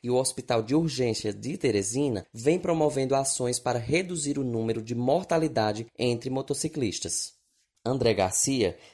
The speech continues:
que é advogado, consultor em segurança de trânsito, instrutor de pilotagem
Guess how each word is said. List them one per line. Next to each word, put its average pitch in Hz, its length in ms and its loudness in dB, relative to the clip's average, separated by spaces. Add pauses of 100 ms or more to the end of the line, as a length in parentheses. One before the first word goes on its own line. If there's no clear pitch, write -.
(120)
que 127 160 2
é 147 80 6
advogado, 117 680 0
consultor 151 640 2
em 185 60 -2
segurança 120 500 0
de 101 100 -8
trânsito, - 600 -6
instrutor 143 500 0
de 165 80 -6
pilotagem 90 680 0